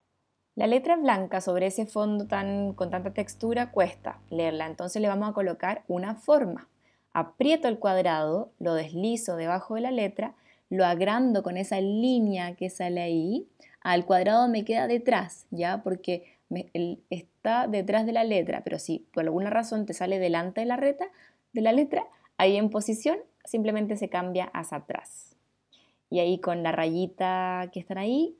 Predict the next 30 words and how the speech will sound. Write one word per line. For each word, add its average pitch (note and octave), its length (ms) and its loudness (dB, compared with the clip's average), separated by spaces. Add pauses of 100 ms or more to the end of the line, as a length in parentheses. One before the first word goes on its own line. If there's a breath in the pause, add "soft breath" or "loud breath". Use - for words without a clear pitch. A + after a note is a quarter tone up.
(120)
agrando G3 720 0
y F#3 140 -4
achico E3+ 640 -8
el E3 160 -4
cuadrado, F3 440 0
modifico F3 520 0
la - 140 -4
forma C4+ 520 2 (360 soft breath)
y C#4+ 100 0
con C#4 140 6
las A3 100 6
esquinas A3+ 420 0
modifico F3+ 540 0
el E3+ 200 -6
tamaño. - 500 -10 (280)
También D#3+ 480 -4
puedo E3+ 200 -4
modificar F3 600 -6 (300)
el G#3 240 -2
color. - 380 -6 (720 soft breath)
Y F#3+ 100 0
ahí F#3+ 60 2
entonces G3+ 360 -2
me G3 180 -4
quedó G3 460 0 (100)
una G#3 200 -2
letra A#3+ 440 -2
mucho A3+ 320 -4
más G#3 260 -2
legible C#4+ 760 -2